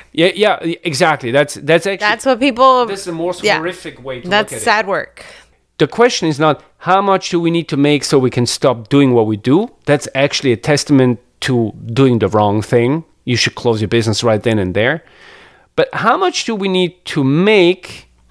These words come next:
Speaker 1: so that we can cover our expenses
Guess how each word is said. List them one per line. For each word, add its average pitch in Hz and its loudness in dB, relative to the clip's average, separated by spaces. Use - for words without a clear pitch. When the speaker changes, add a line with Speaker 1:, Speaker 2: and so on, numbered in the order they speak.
Speaker 1:
so - -4
that 170 4
we 147 -2
can 147 -2
cover 208 0
our 135 0
expenses 143 -2